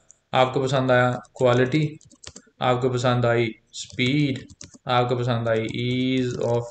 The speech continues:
use, for example। आपने उसको बोला create content, ठीक है।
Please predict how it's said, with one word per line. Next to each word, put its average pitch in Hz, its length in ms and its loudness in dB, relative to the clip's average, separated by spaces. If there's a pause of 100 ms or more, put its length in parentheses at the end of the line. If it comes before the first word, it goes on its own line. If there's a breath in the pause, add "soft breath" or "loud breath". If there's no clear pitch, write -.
(180)
use, 113 380 -6
for 117 140 -4
example। 117 460 -10 (300)
आपने 143 320 4
उसको 135 220 -4
बोला 120 240 2
create 117 420 -4
content, - 500 -10 (760)
ठीक 143 140 -2
है। 151 60 -2